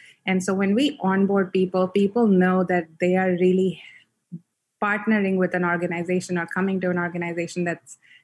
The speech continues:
helping everybody work remotely. And so day one, every single process that we do is virtually through Microsoft Teams or Zoom and so on. Um, the, we have a buddy system, we have H R teams,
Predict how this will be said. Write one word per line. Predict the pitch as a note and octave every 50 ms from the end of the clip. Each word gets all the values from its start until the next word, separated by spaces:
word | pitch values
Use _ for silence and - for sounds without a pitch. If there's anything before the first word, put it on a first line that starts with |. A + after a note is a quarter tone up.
| _ -
helping | G#3 G#3 G3 G3+ G3+ F#3+ F#3+
everybody | F#3 E3+ F3 E3 F3 E3 E3+
work | E3 E3 F3 E3+ E3+ E3+ -
remotely. | E3+ E3 E3+ E3+ E3+ F3+ - - G#3+ A3+ A#3 A3+ - _ _ _ _ _ _ _ -
And | - F#3+ F#3+ G3 F#3+
so | G3 G3+ G3 F#3 F#3 F3+ E3+ - - F#3
day | F3 G3 G#3 A3+
one, | A3+ G#3 G3 F#3+ F3+ F#3 F3+ F3 -
every | - G3+ G3 F#3+ G3+ A3 G#3
single | G#3+ G#3+ G3+ G3 F#3+ F#3
process | F#3 - F3+ F3 E3+ - F3+ F3 -
that | - F3+ F3 E3+
we | F3 F3
do | E3+ F3 E3+ E3+ E3 -
is | F3+ F3 F3
virtually | F3+ F3+ F3+ F3+ F3+ - F#3 E3+ E3+ E3+ E3
through | - - F#3 F3
Microsoft | F3 F3+ F3 - - - - E3 E3 -
Teams | - A#3+ A3 G#3+ G#3 G3 F#3
or | F3+ E3+ E3+
Zoom | E3+ G3 G3 G3 G3 F#3+ F3+ F#3
and | F3+ F3 E3
so | - F3 F3
on. | F3 E3+ F3 E3+ F3 E3 - _ _ _ _ _ _ _ -
Um, | F#3 F3+ E3+ E3+ E3+ E3 E3+ E3 -
the, | - F3+ F3+ F3 E3+ E3 - -
we | F3 E3+ F#3 F3+
have | F3+ F3 F3
a | F3
buddy | E3+ F3+ G3+ G3+ G3 G3+
system, | G3 - F#3 - - - F#3 F#3 F#3 F#3 F3+
we | F3 F3 F3+
have | E3+ E3 E3 - -
H | F#3+ F#3+ F#3 -
R | F#3 F3+ F3
teams, | F#3 F3+ F3 F3+ F3+